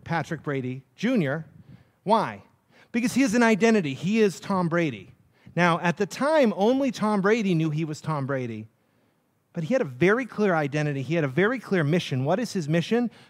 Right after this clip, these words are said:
To be the greatest winner probably in the history of at least football, maybe sports. That's debatable, right? That's his identity. And what was his method? Now, we joke about the T B twelve method. We're like, "Avocado ice cream,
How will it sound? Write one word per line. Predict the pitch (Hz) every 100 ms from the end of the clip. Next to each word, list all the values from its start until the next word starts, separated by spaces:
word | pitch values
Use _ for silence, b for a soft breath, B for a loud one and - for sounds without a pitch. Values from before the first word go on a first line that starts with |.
| -
To | 196
be | 190
the | 175
greatest | 139 151 175 196 226 - - -
winner | 143 190 160 143 b b b b - _ _ _ -
probably | - 254 339 247
in | 170
the | 151
history | 151 - 143 120
of | 113 - _ _ _ _ _
at | 170
least | 170 185 220 208 -
football, | 170 143 143 131
maybe | 139 135 131
sports. | - 151 127 95 - - -
That's | 254 -
debatable, | 147 143 123 101 101
right? | 147 190 240 b b b
That's | 185 214
his | 185
identity. | 175 160 202 196 165 B B -
And | 190
what | 247 302
was | 220
his | 190
method? | 156 196 196 269 202
Now, | 196
we | 196 202
joke | 151 131 185 208
about | 185 165 156
the | 160
T | - 175
B | 156
twelve | - 151 131
method. | 139 131 131
We're | 156
like, | 165 143 - b b b
"Avocado | 202 233 220 170 208 196 165
ice | 175 226 -
cream, | 165 139 143